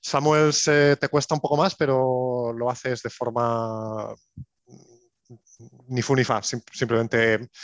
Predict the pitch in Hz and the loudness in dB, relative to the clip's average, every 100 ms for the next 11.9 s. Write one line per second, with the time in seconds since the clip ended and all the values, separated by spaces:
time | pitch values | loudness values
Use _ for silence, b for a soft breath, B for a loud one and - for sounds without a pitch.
0 | B B _ 127 135 123 127 123 120 127 | B B _ -20 -12 -6 -2 0 0 -2
1 | 135 123 147 160 _ B B B B B | 0 0 0 -6 _ B B B B B
2 | B _ 135 127 123 120 - 131 123 139 | B _ 0 2 4 2 2 2 2 2
3 | 147 151 139 - 147 131 127 123 120 113 | 4 2 -2 -6 -2 0 0 0 -2 -4
4 | 120 135 _ _ _ _ _ _ 131 127 | -8 -16 _ _ _ _ _ _ -2 0
5 | - 135 147 139 135 143 143 139 151 127 | 0 0 2 0 0 0 2 2 2 -2
6 | - 131 123 135 143 147 139 135 139 151 | -2 -2 0 -2 -4 -2 -2 -2 0 0
7 | 139 131 117 143 147 139 135 170 _ B | 2 0 -2 -4 -4 -4 -6 -8 _ B
8 | B B B _ 120 120 117 120 - 131 | B B B _ -2 0 0 0 0 -2
9 | 139 127 135 127 127 123 120 120 123 135 | 0 -2 2 2 2 2 0 0 -2 -2
10 | 123 120 131 127 - 123 120 120 120 - | -4 -2 -4 -2 -2 0 0 -2 -2 -6
11 | - 123 117 131 120 - 123 151 | -4 -2 0 0 0 0 -2 -2